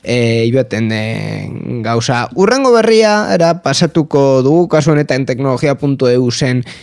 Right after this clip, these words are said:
eh, irakurri duguna, teknologia berriei buruzko webgunea, batez ere Euskadin eta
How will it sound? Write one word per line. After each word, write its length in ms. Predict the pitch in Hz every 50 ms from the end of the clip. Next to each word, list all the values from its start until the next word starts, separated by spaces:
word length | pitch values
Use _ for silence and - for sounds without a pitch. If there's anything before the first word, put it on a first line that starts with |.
| - _ _ _
eh, 360 | 120 120 117 117 117 120 110 113
irakurri 1080 | 127 143 139 - - 143 139 135 127 123 123 123 120 120 117 117 117 117 117 117 117 113
duguna, 560 | 117 123 127 139 156 175 175 180 185 180 175
teknologia 560 | - 123 120 127 131 127 117 - 127 117 117
berriei 300 | 110 113 107 113 113 117
buruzko 840 | 113 110 113 120 117 131 135 - - - - 147 147 147 131 - _
webgunea, 640 | 113 113 113 120 123 143 147 135 127 127 139 160 170
batez 460 | 156 135 127 113 117 117 131 135 - -
ere 280 | 135 139 175 170 - -
Euskadin 580 | 139 135 131 - - 156 151 160 185 208 208 -
eta 400 | - 117 117 117 - 131 135 156